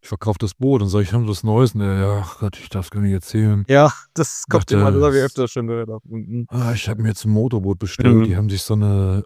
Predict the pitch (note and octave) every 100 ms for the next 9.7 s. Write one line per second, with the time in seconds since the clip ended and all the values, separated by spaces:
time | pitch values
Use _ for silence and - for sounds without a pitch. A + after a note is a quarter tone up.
0 | - E2+ - - - G#2 - G2 F#2+ F#2
1 | F#2+ F#2+ B2+ - F#2 F2+ F2+ F#2 F#2+ D#3
2 | G2 - A#2+ A#2+ G#2 _ _ - - A2+
3 | G#2 - F#2+ G#2+ C3+ - _ - - G2
4 | F2+ G2 C#3 A2+ A2 G2+ C3 B2 A#2 G#2+
5 | G#2 G#2+ G2 C3+ C3 - C#3 C#3+ C#3+ -
6 | _ _ _ _ F#2 _ _ - G#2 F#2+
7 | - _ _ _ _ _ - D#2+ E2+ F2+
8 | G2 - - - - - - - - F2
9 | G2+ F2+ F#2+ B2 B2+ A#2+